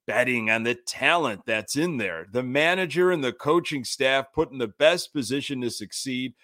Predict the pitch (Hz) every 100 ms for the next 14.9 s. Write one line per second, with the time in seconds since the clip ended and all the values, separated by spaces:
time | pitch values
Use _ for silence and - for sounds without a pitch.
0 | _ _ - 95 107 139 - 110 101 104
1 | - _ - - - 220 208 104 90 110
2 | 117 117 120 120 117 117 113 123 110 107
3 | 123 120 127 131 127 123 120 110 95 147
4 | 165 156 139 147 143 120 120 - _ _
5 | 139 135 139 135 113 - 165 196 208 -
6 | - _ _ _ - - 110 95 90 85
7 | 92 80 67 _ _ _ 151 165 185 202
8 | 214 202 226 262 - 220 185 175 196 208
9 | - 185 143 104 82 - - - _ -
10 | 143 147 151 190 202 196 185 156 - 175
11 | 170 - 175 160 151 147 147 147 139 170
12 | - 196 151 151 151 156 117 120 110 127
13 | 139 156 - 143 151 143 123 131 131 131
14 | 120 117 123 117 113 87 120 131 127